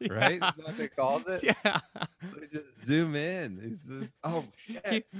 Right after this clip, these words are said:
Speaker 1: he won this round of sixteen match, and the logo's just prominently displayed. They, they've got their status quo player interview shot.
Speaker 2: Yeah.
Speaker 1: And then, and then as they,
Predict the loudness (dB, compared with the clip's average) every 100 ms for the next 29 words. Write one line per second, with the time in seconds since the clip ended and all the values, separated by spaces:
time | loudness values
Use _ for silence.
0 | -4 -2 4 6 6 4 0 -2 4 6
1 | 6 4 -2 -4 -4 -4 -2 -2 2 4
2 | 4 2 -4 -12 -6 -2 2 2 4 4
3 | 6 4 2 -2 -8 -6 4 6 6 4
4 | -4 -4 -4 -6 -6 -2 -2 -2 -8 -10
5 | -20 -10 -6 0 0 0 -4 -10 -2 4
6 | 4 4 -2 -6 -2 2 2 0 -8 -20
7 | -20 -20 -20 -20 -20 _ _ 2 8 10
8 | 8 6 4 2 0 -2 -2 0 2 2
9 | -2 _ _ -6 4 6 8 6 6 4
10 | 2 -4 -10 0 2 4 4 2 -4 -14
11 | 0 4 4 2 -2 0 0